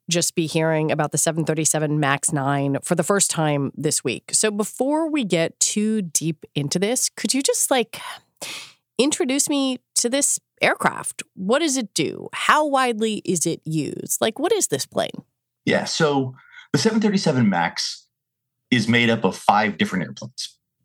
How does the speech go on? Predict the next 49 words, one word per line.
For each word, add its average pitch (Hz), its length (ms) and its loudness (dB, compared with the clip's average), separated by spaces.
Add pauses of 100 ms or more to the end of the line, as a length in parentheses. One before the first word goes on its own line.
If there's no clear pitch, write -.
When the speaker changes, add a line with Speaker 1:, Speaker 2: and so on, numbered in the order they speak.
(120)
Speaker 2:
The 110 180 2
first 165 360 -2
one, 127 360 0 (160)
uh, 90 220 0
flew 120 300 0
for 113 80 0
the 101 60 -2
first 214 200 2
time 110 220 2
in 196 140 2
twenty 208 220 0
sixteen. 196 420 -2
It's 131 80 -6
called 95 140 0
the - 40 0
max 92 400 0
eight. 104 220 0
It's 127 160 -4
the - 80 -2
lead-off 104 500 2 (260)
and 107 120 2
most 101 180 2
popular 120 380 2
version 80 260 -4
of - 80 -4
the - 80 -6
airplane. - 400 -4 (420)
Boeing 202 240 4
followed 98 680 0 (280)
with 107 560 2
the 107 140 2
max 95 320 0
nine, 85 460 0
which 104 180 0
is 101 100 -2
a 90 160 0
stretched - 720 -2 (540)
version. 92 300 2
So - 60 -2
when 104 60 2
we 101 40 0
say 107 100 0
stretched, - 440 0
we 117 80 4
mean 104 200 4
the 92 80 -4
fuselage 95 520 0
is 82 120 -4
longer. 80 480 -4